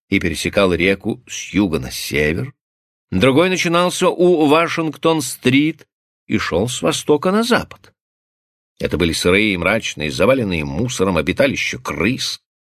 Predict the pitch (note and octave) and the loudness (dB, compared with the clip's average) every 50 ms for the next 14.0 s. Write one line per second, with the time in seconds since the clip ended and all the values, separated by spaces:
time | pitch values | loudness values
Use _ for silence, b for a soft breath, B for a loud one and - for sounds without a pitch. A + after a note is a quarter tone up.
0 | _ - - - A#2 - - - D#3+ E3 D#3+ C#3+ B2+ - - D#3+ G3+ F#3+ - - | _ -6 -2 -2 -2 -2 0 2 2 2 2 2 -2 0 2 2 2 2 0 -2
1 | - - F#3 F#3 E3+ - - E3 E3+ C3+ - - - D3 D#3 D#3 C#3+ C#3 C#3 B2+ | -2 2 2 2 2 0 -2 -4 -4 -2 -2 2 2 2 4 2 2 0 -2 -4
2 | - - - - A#2 A#2+ A2+ - - - C#3 E3+ D#3+ D3 C#3+ C#3 C#3 C3 B2+ B2 | -8 -4 0 2 2 2 2 0 0 2 2 2 4 2 2 2 2 0 -2 -2
3 | B2 - F2+ G2+ G#2 G2+ A2 B2 C3 B2+ B2 B2 A#2 - - F#2+ F2 A2+ A#2 A#2+ | -2 0 2 2 4 4 4 2 2 0 -2 -4 -6 -6 -6 -4 0 2 4 4
4 | A2+ A2+ A2+ G2+ A#2 B2+ C3 A#2 - _ _ _ _ _ - - F2+ F2 - C2+ | 4 4 4 4 2 2 0 -2 -4 _ _ _ _ _ -4 -4 -4 -4 -4 -6
5 | C2 C2+ D#2 G#2+ C3+ D3 C#3+ C#3+ C#3+ C#3+ C3 C3 - B2+ B2+ C3 C3 B2+ B2+ _ | -4 0 2 4 4 4 2 0 -2 -4 -6 -6 -4 0 0 0 0 -2 -6 _
6 | _ - C#2+ C#2 B1+ B1+ - - - C2 C#2 F2 F2+ - F3 F#3 D3+ - - - | _ -10 -8 -8 -8 -10 -10 -10 -8 -4 -4 -2 0 0 0 0 0 -2 -6 -10
7 | G#1 G#1+ - - - - - - _ _ _ _ _ _ _ _ _ _ _ _ | -12 -14 -14 -12 -12 -12 -12 -14 _ _ _ _ _ _ _ _ _ _ _ _
8 | _ _ _ _ _ _ _ _ _ _ _ _ - - F#2 G#2 G#2+ G2 - A2 | _ _ _ _ _ _ _ _ _ _ _ _ -2 0 2 2 2 2 2 2
9 | G#2 G#2 A2 G#2+ - G2 F#2 F#2 F2+ F2 G2 G#2 G#2 - - - - - A2+ G#2 | 2 2 2 0 -2 -2 0 0 2 2 0 0 -2 -6 -10 -8 -2 0 0 0
10 | - - - - - - - _ _ _ _ _ _ _ _ _ _ _ - C2+ | 0 -2 -8 -20 -20 -20 -20 _ _ _ _ _ _ _ _ _ _ _ -6 -2
11 | - - G2+ F#2 G2 A2 A#2 B2+ B2+ C3 B2+ - - - - - _ _ _ - | 0 0 2 2 2 2 2 0 0 -2 -4 -6 -10 -12 -16 -18 _ _ _ -16
12 | - - - C2+ E2 F2 F2+ F2 F#2+ G2+ G2 G2 F#2 - - - F#2 G2 G2+ G2+ | -12 -6 -2 -2 0 0 2 2 2 2 2 0 0 -2 0 0 2 2 2 2
13 | G#2+ G#2+ G#2+ G2+ G2 G2 A2+ A2+ A2+ - C3+ D3 C#3+ D#3 C#3 E2+ - - _ | 0 0 0 2 2 2 2 2 0 0 -4 -4 0 0 0 0 -2 -6 _